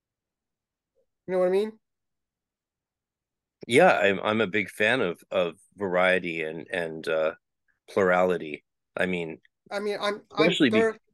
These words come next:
Speaker 1: I'm thoroughly convinced that you can lead anybody there to the five six if you just have them meditate twice a day. That's it. That's all you have to do. Meditate twice a day. And stick to it. Don't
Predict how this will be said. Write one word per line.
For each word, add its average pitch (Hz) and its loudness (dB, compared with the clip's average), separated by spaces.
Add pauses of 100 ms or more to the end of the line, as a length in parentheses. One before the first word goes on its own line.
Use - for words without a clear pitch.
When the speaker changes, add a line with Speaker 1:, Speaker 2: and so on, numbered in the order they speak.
(600)
Speaker 1:
I'm 180 -6
thoroughly 233 4
convinced 175 -4
that 143 -10
you 170 -8
can 151 -6 (840)
lead 160 -4
anybody 180 2
there 165 4
to 160 -16
the 147 -12
five 160 -4
six 165 -4
if 156 -16
you 151 -12
just 151 -8
have 156 -4
them 143 -2
meditate 139 -4
twice 131 -10
a 131 -14
day. 120 -12 (220)
That's 127 -12
it. 117 -14
That's - -16
all 147 -4
you 147 -2
have 131 -10
to - -20
do. 117 -14
Meditate 123 -10
twice 139 -10
a - -16
day. 117 -14 (1160)
And 131 -12
stick - -4
to 147 -6
it. 120 -12
Don't 175 -2